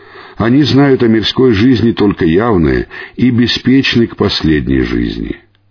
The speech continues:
Неужели они не размышляли о самих себе? Аллах создал небеса, землю и то, что между ними, только ради истины и только на определённый срок.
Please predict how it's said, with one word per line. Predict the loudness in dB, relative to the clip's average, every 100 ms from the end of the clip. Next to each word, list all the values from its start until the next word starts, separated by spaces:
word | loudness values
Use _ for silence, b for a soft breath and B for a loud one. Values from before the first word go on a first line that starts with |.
| _ _ _ B B B B B B
Неужели | 2 2 2 4 4 2
они | 2 2
не | 4
размышляли | 2 2 2 2 0 2 2
о | 2
самих | 0 0 2 0
себе? | -2 0 0 -2 -6 _ _ B B B B
Аллах | -2 2 2 0 0
создал | 0 2 2 2
небеса, | 2 0 0 0 0
землю | 0 0 2 2 2 0 B B
и | -2
то, | 0 -2
что | 0 0
между | 0 0 0
ними, | 2 2 2 0 -2 B B B
только | 0 2 2 0
ради | 0 2 0
истины | 2 2 0 -2 -2 -2 -2 -6 B B
и | -6
только | 0 2 2 2 0
на | 2
определённый | 0 0 0 2 2 0
срок. | -2 -4 -4 -6 -20